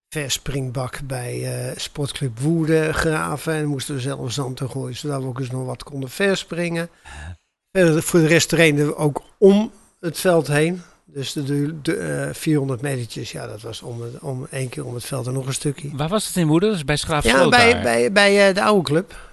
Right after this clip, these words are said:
Speaker 1: Bij,
Speaker 2: Ja.
Speaker 1: eh, Abdi Jan Steenweg, aan
Speaker 2: Ja.
Speaker 1: Jan Steenstraat.
Speaker 2: Ja, Jan
Speaker 1: En
Speaker 2: Steenstraat.
Speaker 1: op het exhibitieterrein hebben we ook, eh, daar weet ik ook dat ik daar getraind heb.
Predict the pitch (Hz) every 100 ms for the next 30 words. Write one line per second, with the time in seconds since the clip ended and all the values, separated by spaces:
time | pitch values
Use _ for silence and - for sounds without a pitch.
0 | - 180 127 92 - 185 - 156 135 147
1 | 147 175 185 - 175 151 156 - 156 165
2 | - 151 147 147 135 123 127 120 202 196
3 | 151 147 156 - 151 131 165 143 156 160
4 | 151 143 131 135 - 147 143 139 135 123
5 | 120 123 120 147 - 147 - - 139 135
6 | -